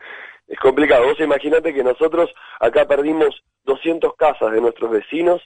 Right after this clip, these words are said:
estamos desgarrados, todos los vecinos, todo el pueblo nos encontramos desgarrados, fue un incendio de unas magnitudes increíbles y estamos muy acostumbrados a tener incendios, han durado semanas los incendios acá y este incendio en doce horas,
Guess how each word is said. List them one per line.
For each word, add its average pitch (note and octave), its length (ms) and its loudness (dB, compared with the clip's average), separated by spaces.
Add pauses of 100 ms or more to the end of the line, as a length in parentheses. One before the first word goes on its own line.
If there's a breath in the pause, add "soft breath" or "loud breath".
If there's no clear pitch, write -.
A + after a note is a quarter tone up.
(320)
estamos C3+ 540 0 (720)
desgarrados, C#3 760 2 (420)
todos D#3 280 2
los B2 140 0
vecinos, C3 420 -4
todo D#3 160 2
el C#3 80 0
pueblo C#3 280 0
nos A2 140 -8
encontramos A#2+ 440 -2
desgarrados, A#2+ 500 0
fue B2+ 120 -4
un A#2 60 -2
incendio B2+ 340 -2
de A2+ 80 -2
unas A2 80 -8
magnitudes A2 580 -4
increíbles B2 640 -4 (300 soft breath)
y A2 80 -14
estamos D3 300 -2
muy E3+ 160 2
acostumbrados C#3+ 580 0
a - 40 -10
tener A#2 120 -8
incendios, C#3+ 440 -2
han B2+ 140 0
durado C3+ 400 2 (340 loud breath)
semanas C#3 380 0
los A2+ 160 -2
incendios B2 380 0
acá C3 140 2
y C3+ 140 -4
este C3+ 180 -10
incendio C#3 380 -2
en B2 140 -4
doce D3+ 360 0
horas, C#3 340 0